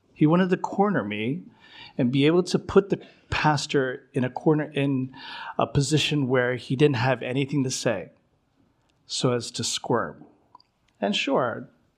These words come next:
none of us has all the answers. And that's what the people that Jesus primarily is thinking about and has in focus, that's their intent.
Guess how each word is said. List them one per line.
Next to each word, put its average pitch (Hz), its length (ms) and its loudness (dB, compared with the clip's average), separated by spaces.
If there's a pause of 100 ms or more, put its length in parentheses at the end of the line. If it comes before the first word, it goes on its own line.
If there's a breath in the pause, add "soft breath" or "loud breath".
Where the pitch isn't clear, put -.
(140)
none 151 240 4
of 156 80 2
us 139 160 0
has 127 240 -2
all 117 80 0
the 110 180 -4
answers. - 560 -10 (1400 soft breath)
And 151 300 2
that's 170 400 2
what 170 320 2 (760)
the 147 200 8
people 185 540 4
that 139 200 6
Jesus 165 480 -2
primarily 143 640 2
is - 540 -2 (180)
thinking 165 360 4
about 101 380 0
and 131 140 -2
has 131 280 2
in 139 140 -4
focus, 131 760 -2 (560 soft breath)
that's 156 320 4
their 151 220 4
intent. 127 600 -6